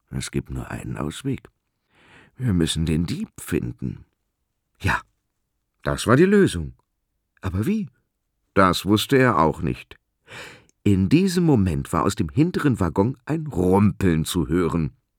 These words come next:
Peschel sprang auf. Der Fahrscheinautomat.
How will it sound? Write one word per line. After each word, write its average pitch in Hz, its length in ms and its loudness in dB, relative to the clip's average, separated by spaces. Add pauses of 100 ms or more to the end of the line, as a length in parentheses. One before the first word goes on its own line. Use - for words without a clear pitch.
(280)
Peschel 120 300 2
sprang 127 300 4
auf. 92 300 0 (680)
Der 220 120 4
Fahrscheinautomat. 107 1700 2